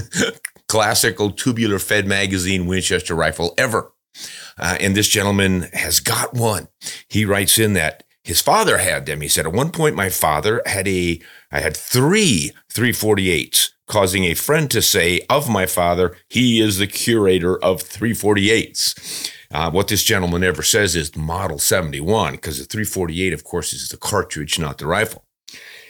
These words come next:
My father ended up selling one and leaving one to my brother and myself. And by that, I think he means one to each of them.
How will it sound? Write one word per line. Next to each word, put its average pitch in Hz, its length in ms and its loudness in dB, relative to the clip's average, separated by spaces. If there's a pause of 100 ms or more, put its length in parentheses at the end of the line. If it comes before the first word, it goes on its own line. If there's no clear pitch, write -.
(120)
My 131 200 2
father 151 380 4
ended 120 280 2
up - 220 -2
selling 110 480 2
one 87 360 2
and 85 220 -2
leaving 131 360 0
one 143 340 -2
to 175 80 -2
my 147 160 0
brother 110 400 2
and 95 160 0
myself. - 560 0
And 67 100 -6
by 71 220 -6
that, 90 240 0
I 76 60 0
think 85 240 -6
he 85 120 -6
means 76 240 -6
one 87 240 -4
to - 180 -10
each 139 200 -4
of 110 100 -8
them. - 220 -12